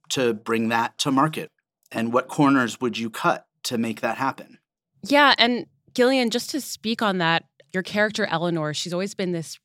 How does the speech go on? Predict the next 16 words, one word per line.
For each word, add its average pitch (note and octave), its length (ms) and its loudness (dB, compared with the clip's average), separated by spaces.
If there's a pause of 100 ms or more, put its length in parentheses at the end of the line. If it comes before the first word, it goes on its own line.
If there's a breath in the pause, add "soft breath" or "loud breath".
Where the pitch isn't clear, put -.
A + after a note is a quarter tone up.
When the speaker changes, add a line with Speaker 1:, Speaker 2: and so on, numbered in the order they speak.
(220)
Speaker 2:
moral F3 380 0
center D3+ 640 -6
of C#3+ 140 -10
the D3+ 80 -6
show. D3+ 440 -2 (400 loud breath)
And F#3 100 -2
in F#3 100 0
season G3+ 320 -2
three, F3 180 -4
we E3 100 0
really G3 300 -4
see G3 220 -10
her E3 140 -6
push D#3+ 400 -6
to F3 100 -10
these D#3 260 -10